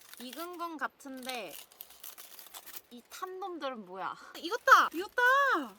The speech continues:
오, 익었다, 익었다. 오! 익었는데. <laughs>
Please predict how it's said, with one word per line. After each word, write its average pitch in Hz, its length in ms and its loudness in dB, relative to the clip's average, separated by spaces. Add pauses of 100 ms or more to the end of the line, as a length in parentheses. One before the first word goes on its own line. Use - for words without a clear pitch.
(1700)
오, 349 260 -4 (220)
익었다, 294 300 -4
익었다. 247 460 -6 (1040)
오! - 80 -14 (4000)
익었는데. 320 920 -2 (1400)
<laughs> - 1000 2